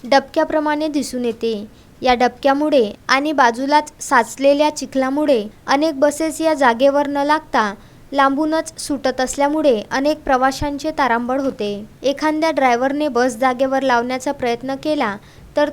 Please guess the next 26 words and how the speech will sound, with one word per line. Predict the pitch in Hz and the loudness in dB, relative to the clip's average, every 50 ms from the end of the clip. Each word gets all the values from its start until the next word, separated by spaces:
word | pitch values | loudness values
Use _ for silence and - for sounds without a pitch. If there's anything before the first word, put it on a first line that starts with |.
| - - | -2 -4
ती | 320 311 | -4 0
बस | 269 320 294 240 208 - - - - - | 2 2 2 2 0 -4 -10 -16 -6 0
त्या | - 294 | 2 2
डबक्यातून | 294 269 269 - - - - 294 285 294 320 320 311 | 4 4 2 0 0 -2 -2 -2 -2 -2 -4 -4 -2
नेल्यामुळे | 294 262 247 254 269 277 294 311 302 262 214 202 196 - - - - | -2 -2 0 0 0 0 0 0 0 0 -2 -2 -6 -10 -16 -10 -4
ती | - 311 | -4 0
बस | 277 302 311 311 311 | 2 4 2 2 2
पलटी | - - 277 262 254 254 285 | 0 -2 -2 -2 -2 -2 -2
होते | 294 302 311 311 311 311 311 | -2 0 0 -2 -2 -4 -6
की | 302 302 302 | -4 -4 -6
काय | 302 - 311 311 254 220 202 - - | -2 0 0 2 2 0 -2 -4 -4
असे | 254 269 - 320 311 | -4 -2 -2 -2 -2
प्रवाशांना | 320 302 269 254 254 254 254 285 277 269 269 285 294 | 0 0 2 2 2 0 -2 -4 -6 -4 -4 -4 -2
वाटते. | 277 233 214 - - 226 220 214 214 214 - - - - | -4 -4 -4 -6 -4 -4 -4 -4 -4 -8 -12 -18 -12 -6
चिखलातून | - 294 294 302 311 311 311 311 311 339 330 330 294 | -2 -2 0 2 4 4 4 4 2 -2 -4 -2 0
बस | 269 269 262 254 - 220 | 2 2 0 0 -2 -4
गेल्यास | 294 311 302 294 240 214 214 - - - | -2 0 0 0 0 -2 -4 -6 -8 -6
अंगावर | 262 277 277 285 302 302 311 320 311 | -4 -2 0 2 2 2 2 0 -2
चिखल | 311 - 285 269 277 285 277 277 | -4 -8 -8 -4 -2 0 0 0
उडताना | 277 269 262 - - 277 294 294 294 311 | 0 -2 -2 0 0 0 0 0 -2 -4
दिसून | 302 285 254 - - 240 240 | -2 -4 -6 -6 -6 -6 -6
येते. | 226 220 226 220 226 220 214 208 208 - - - - - - | -6 -6 -4 -4 -6 -6 -6 -10 -12 -18 -20 -20 -20 -8 0
बस | 247 277 285 285 285 | 2 2 2 2 2
पकडण्यासाठी | - - 262 262 262 262 254 254 285 294 285 - 320 311 311 302 330 | 2 2 2 2 2 -2 0 -2 -4 -4 -2 -2 -2 -2 -2 -4 -6
प्रवाशांना | 330 - 254 233 226 240 240 - 302 302 302 311 302 254 202 180 214 - - - - - - | -4 -2 -2 -2 -2 -2 -4 -4 -4 -4 -4 -4 -4 -4 -6 -6 -8 -12 -20 -20 -18 -6 0
माकडाप्रमाणे | 269 277 285 285 302 311 311 311 311 320 320 311 320 320 311 320 330 | 2 2 2 2 2 2 2 2 0 -2 -2 -2 -2 -2 -2 -4 -4